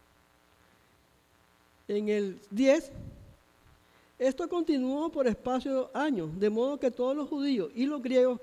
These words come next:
que vivían en la provincia de Asia llegaron a escuchar la palabra del Señor". Llegaron a escuchar la palabra del Señor.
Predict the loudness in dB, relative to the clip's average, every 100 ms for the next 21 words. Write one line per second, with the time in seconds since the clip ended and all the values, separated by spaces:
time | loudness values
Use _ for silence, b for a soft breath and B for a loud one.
0 | 0 4 4 4 2 2 0 0 0 0
1 | 0 0 2 2 0 -4 -8 0 2 4
2 | 2 2 0 -2 -4 -2 -2 -2 -4 -2
3 | 0 2 2 2 0 -4 -6 -10 _ _
4 | _ _ _ _ _ _ _ _ _ _
5 | _ _ _ 0 2 4 2 0 -2 -4
6 | -4 -4 -4 -4 -4 -6 -6 -4 -6 -6
7 | -8 -8 -10